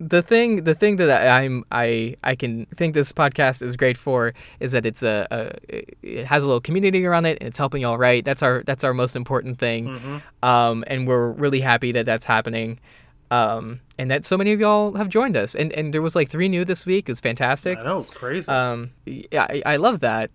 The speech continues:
Speaker 1: And then there's the other, like, purpose of the podcast, which is to get people better at writing, which I think practice is, is, you know, makes perfect, and, and critiquing stuff is really important.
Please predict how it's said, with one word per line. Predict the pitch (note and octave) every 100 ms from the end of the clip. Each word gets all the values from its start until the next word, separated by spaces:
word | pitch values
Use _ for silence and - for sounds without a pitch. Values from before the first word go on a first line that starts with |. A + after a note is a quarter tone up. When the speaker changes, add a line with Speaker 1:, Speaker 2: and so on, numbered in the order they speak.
| _
Speaker 1:
And | - D3 C#3 C3 C#3+
then | F3+
there's | G3+ F3+
the | E3
other, | E3+ F#3+ F3+ D#3
like, | B2+ B2+ -
purpose | - D#3+ E3 E3+
of | D3
the |
podcast, | C3+ C3 C3 B2+
which | B2+
is | B2
to | C3
get | -
people | - A#2+
better | A2 B2+ C#3 D3
at | A2+
writing, | A2 A2 - B2 - - -
which | C#3+
I | C#3+
think | D#3 C3
practice | D#3 D#3 E3 B2+ C3+
is, | B2 - -
is, | B2+ G#2+ - - - -
you | C3+
know, | G#2+
makes | G#2+ -
perfect, | G#3+ F#3+ A#2+ -
and, | A#2 A2 G#2
and | B2 A2+ A#2+ - _ _ -
critiquing | D3 - D#3+ D3+ B2
stuff | - B2
is | B2 C3
really | B2 A#2 A2
important. | A#2 C#3+ C#3+ B2+ A2+